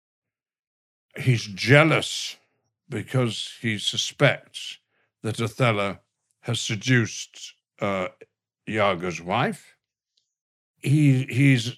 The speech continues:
annoyed with Othello because he, Iago, was overlooked and, and what he thought was going to be his new promotion was given to another soldier.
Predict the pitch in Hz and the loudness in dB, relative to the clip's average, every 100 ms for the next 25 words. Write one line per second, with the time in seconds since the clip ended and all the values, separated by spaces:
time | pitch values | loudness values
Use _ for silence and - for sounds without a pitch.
0 | _ 120 131 151 156 151 127 127 107 101 | _ 0 6 8 8 6 6 2 2 -4
1 | 123 151 135 123 117 113 143 127 - - | -2 4 4 4 0 -2 0 -2 -2 -14
2 | _ _ _ _ _ _ _ - 113 127 | _ _ _ _ _ _ _ -14 -4 2
3 | 131 120 117 120 123 113 113 110 110 120 | 4 4 4 6 6 4 2 2 2 4
4 | 113 101 107 123 143 - 127 107 117 107 | 2 0 2 2 2 -2 -4 -2 -2 -2
5 | 107 107 117 - 104 95 135 123 117 107 | -4 -2 -4 -4 -8 0 2 2 -2 -4
6 | 120 107 90 95 95 120 101 - _ _ | -4 -4 -8 -8 -6 -6 -8 -14 _ _
7 | _ _ _ _ _ 135 127 113 120 113 | _ _ _ _ _ 2 2 4 0 4
8 | 127 113 - 107 104 107 131 110 104 - | 4 2 -2 -4 -4 0 0 0 -4 -4
9 | 107 98 113 117 110 139 127 120 127 151 | -2 0 0 0 0 2 2 2 -4 -8